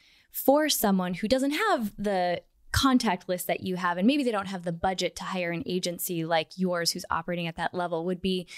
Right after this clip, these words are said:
you know, if you think about what is a celebrity? It's just the person that people are paying attention to what they're doing. So that's more, and I know you also work in influencer marketing.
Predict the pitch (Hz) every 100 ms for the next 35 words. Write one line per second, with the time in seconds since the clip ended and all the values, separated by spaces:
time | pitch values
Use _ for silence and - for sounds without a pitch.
0 | - - 247 254 240 - 277 233 180 160
1 | 156 _ _ _ _ _ _ _ - 220
2 | 226 196 - 165 - 95 - - _ _
3 | _ 247 - 302 294 - 214 196 214 196
4 | 190 170 - 196 180 180 - 190 175 170
5 | 175 170 185 180 175 170 175 185 196 175
6 | 165 202 269 359 254 202 185 196 - 220
7 | 202 190 180 180 - 185 170 175 156 208
8 | 214 180 170 175 165 165 - 170 160